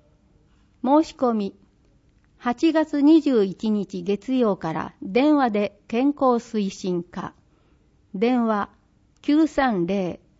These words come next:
七七七一。持ち物、健康保険証、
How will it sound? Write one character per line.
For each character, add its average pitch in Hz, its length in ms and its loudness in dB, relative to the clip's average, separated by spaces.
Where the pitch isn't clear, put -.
七 269 360 0
七 262 380 0
七 208 380 -4
一。 - 380 -10
持 226 140 -2
ち 285 160 2
物、 233 380 -2
健 330 220 6
康 294 320 4
保 247 140 2
険 226 320 -4
証、 185 500 -4